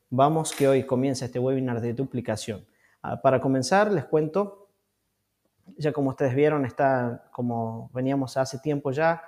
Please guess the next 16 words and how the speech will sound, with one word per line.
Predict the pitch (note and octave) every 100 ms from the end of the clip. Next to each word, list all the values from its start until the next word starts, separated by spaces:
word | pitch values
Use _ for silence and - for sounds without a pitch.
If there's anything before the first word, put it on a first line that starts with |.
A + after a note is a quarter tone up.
| - _ _
el | B2 A#2+ A#2
logo | B2+ C3 B2+
de | B2
la | A#2+
compañía, | A2 A#2+ B2+ B2+ C3 B2+ A#2+ A2 -
la | - B2
última | B2+ B2+ B2+ B2 A#2
versión, | A#2 A2+ D3 C#3 B2
renovado, | A#2 A#2 C3 C#3 -
todo | C3+ B2+
ya | A#2+
está | -
aquí | A#2 A#2+
presente. | B2+ - E3 D#3 D#3+ - _ _ _
Así | B2+ B2 C3+
que, | B2+ A#2 -